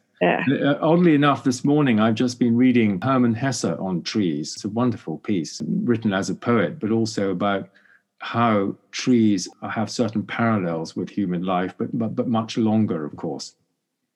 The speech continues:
Speaker 1: Yeah, I remember that song, "I talk to the trees, but they don't listen to me."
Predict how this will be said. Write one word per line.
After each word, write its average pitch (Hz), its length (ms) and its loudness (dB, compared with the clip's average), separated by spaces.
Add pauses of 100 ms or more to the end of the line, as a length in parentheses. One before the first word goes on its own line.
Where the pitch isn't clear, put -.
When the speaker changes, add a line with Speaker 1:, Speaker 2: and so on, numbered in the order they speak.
(480)
Speaker 1:
Yeah, 143 260 4
I 160 60 6
remember 196 260 4
that 202 220 4
song, 185 240 4
"I 165 100 4
talk 190 280 4
to - 80 -6
the 170 120 0
trees, 185 260 4
but 170 140 2
they 185 140 4
don't 180 160 2
listen 175 240 0
to - 160 -4
me." 127 200 -2